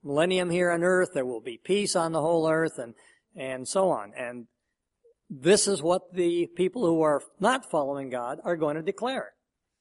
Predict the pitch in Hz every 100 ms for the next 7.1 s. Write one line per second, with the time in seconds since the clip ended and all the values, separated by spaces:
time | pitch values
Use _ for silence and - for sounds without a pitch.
0 | _ _ 135 147 131 - _ _ - 175
1 | 208 190 170 190 185 - _ 147 165 165
2 | 151 180 208 208 202 196 147 139 165 156
3 | 131 - 139 185 214 214 208 214 - 190
4 | 190 180 - _ _ 160 123 139 139 135
5 | 165 208 208 185 - 160 165 - 147 147
6 | - - 143 139 - 127 127 120 117 98
7 | 98